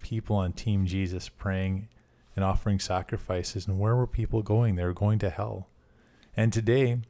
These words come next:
you know, they're gonna know our church by our fruits. And the fruits just aren't there, everyone. The proof is there. The scoreboard says it.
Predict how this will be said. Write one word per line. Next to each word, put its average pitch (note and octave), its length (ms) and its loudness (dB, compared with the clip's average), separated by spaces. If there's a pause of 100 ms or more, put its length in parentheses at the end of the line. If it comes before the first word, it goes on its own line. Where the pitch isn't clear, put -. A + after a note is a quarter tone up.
(160)
you A2 120 2
know, A2+ 120 6
they're A2 160 6
gonna D3 200 8
know A2 160 8
our G2+ 140 8
church - 380 -2
by F#2+ 160 4
our F2+ 100 2
fruits. - 500 -4 (720)
And A2 100 4
the A2 60 4
fruits A#2 300 0
just A2+ 220 0
aren't G2+ 200 2
there, G2 300 0 (140)
everyone. F#2 460 2 (220)
The - 80 -2
proof B2 340 6
is G2+ 160 4
there. G2+ 220 4
The F#2 80 0
scoreboard G2 540 2
says F#2 300 0
it. F2+ 140 -2